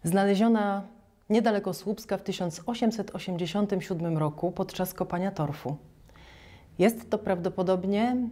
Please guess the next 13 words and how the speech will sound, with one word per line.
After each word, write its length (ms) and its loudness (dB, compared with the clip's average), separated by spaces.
neolityczna 1120 0
figurka, 680 0
która 240 2
była 480 2
amuletem 540 2
łowcy 340 -2
niedźwiedzi. 560 -2
Wierzono 720 4
przez 220 0
lata, 360 2
że 220 -2
przynosi 460 -6
szczęście. 680 -2